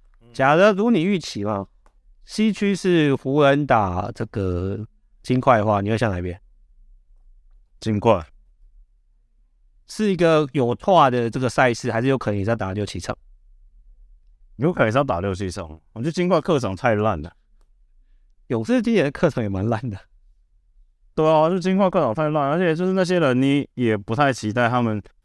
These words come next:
Speaker 2: 就那种习惯在客场软手的能拿出什么表现。
Speaker 1: 哎，你觉得金块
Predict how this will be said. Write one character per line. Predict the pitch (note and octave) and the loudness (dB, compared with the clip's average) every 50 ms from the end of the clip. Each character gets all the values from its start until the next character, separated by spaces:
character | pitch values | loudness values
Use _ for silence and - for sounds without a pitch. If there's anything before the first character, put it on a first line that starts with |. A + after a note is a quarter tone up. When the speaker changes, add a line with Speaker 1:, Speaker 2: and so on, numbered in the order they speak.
| _ _ _ _ _ _ | _ _ _ _ _ _
Speaker 2:
就 | - C#3+ C#3 | -4 -2 0
那 | C#3 C#3 | 2 2
种 | B2+ A2+ A2 G2+ | 2 0 -2 -4
习 | - - A#2 A#2 A2+ | -4 -4 -4 -2 0
惯 | C#3+ C#3 C#3 | 2 2 2
在 | C#3 C3+ | 2 0
客 | A#2+ - D3 C3 A#2+ | -2 0 0 0 0
场 | G#2 G#2+ F#2+ F#2+ | 0 0 -2 -2
软 | F#2+ F#2+ G2 G#2 | 0 0 0 0
手 | G#2 - G#2 F2+ F2 F2+ | -2 -2 -2 -2 -2 -2
的 | F2+ F2+ F2 E2+ | -4 -4 -4 -4
能 | F2+ F#2+ G2 G2+ | -2 0 0 2
拿 | G#2 G2+ G2 | 2 2 2
出 | F#2+ A2 G#2+ | 2 2 0
什 | G2+ G#2 | 0 -2
么 | F2+ F2+ E2+ | -2 -4 -4
表 | D#2+ F2+ E2+ D#2+ D#2+ | -6 -6 -6 -6 -6
现。 | D#2+ F#2+ F2+ E2 E2+ - _ _ _ - | -6 -4 -6 -6 -8 -12 _ _ _ -6
Speaker 1:
哎， | D3 D3+ | -4 -2
你 | E3 E3+ | -2 0
觉 | E3+ - | 2 2
得 | C#4+ D4 | 2 2
金 | - - B3+ C4 | 2 2 0 0
块 | B3 C4 A3+ F#3+ D#3 | 2 4 4 4 2